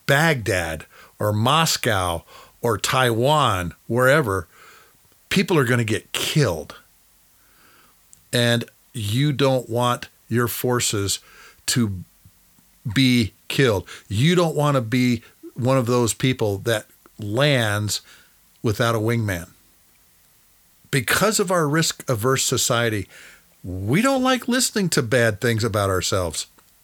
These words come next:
But when we fail, we have to do a self-examination of ourselves. What did I do wrong? Why did I do it that way? What's a better way to do this? And this is what the weapons school debriefs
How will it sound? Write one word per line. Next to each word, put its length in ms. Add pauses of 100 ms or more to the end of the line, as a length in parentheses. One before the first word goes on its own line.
(1040)
But 180
when 360
we 180
fail, 520 (200)
we 220
have 280
to 100
do 200
a 80
self-examination 1080
of 100
ourselves. 640 (640)
What 200
did 160
I 160
do 220
wrong? 500 (380)
Why 360
did 180
I 120
do 220
it 120
that 280
way? 340 (520)
What's 360
a 80
better 320
way 200
to 100
do 220
this? 320 (360)
And 280
this 340
is 140
what 280
the 220
weapons 440
school 320
debriefs 540